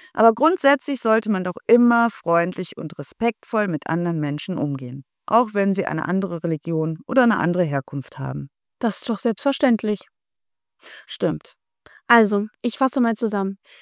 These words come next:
Speaker 2: Überall im Internet kann mir Extremismus begegnen. Leider kann man es nicht immer sofort erkennen. Auch hinter spannenden Videos oder lustigen Memes können gefährliche Ideen stecken.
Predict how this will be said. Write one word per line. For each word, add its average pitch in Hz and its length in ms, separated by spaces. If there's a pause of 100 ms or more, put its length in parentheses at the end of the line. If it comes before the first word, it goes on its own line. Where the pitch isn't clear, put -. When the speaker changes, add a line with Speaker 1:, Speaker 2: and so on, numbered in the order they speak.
(140)
Speaker 2:
Überall 285 340
im 240 120
Internet 254 480 (160)
kann 233 280
mir 220 180
Extremismus 220 640
begegnen. 202 580 (680)
Leider 294 520
kann 254 160
man 240 120
es 226 160
nicht 277 300
immer 247 180
sofort 226 360
erkennen. 208 420 (380)
Auch 262 220
hinter 247 220
spannenden 220 500
Videos 247 420
oder 208 180
lustigen 220 440
Memes 233 320
können 220 220
gefährliche 220 480
Ideen 202 320
stecken. 190 440